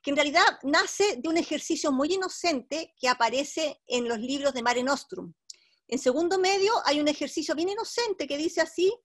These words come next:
y un cuadrito, como el primer ejemplo que yo presenté. ¿A cuántos cuadritos atraviesa esta diagonal? Y yo lo tomé, lo trabajé con estudiantes de licenciatura.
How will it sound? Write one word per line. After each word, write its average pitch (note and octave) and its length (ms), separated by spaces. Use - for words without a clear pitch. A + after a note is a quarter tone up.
y D4 100
un D#4 120
cuadrito, F4 760
como D#4 160
el C4+ 80
primer D#4+ 200
ejemplo G#4+ 320
que F#4 100
yo E4+ 80
presenté. C#4 600
¿A B3+ 120
cuántos G#4+ 280
cuadritos E4 300
atraviesa D4+ 320
esta D4 120
diagonal? D4 600
Y A#3+ 100
yo D#4+ 120
lo E4+ 120
tomé, D#4+ 300
lo F#4 120
trabajé C#4+ 580
con C#4 160
estudiantes C#4 500
de D4+ 80
licenciatura. B3 720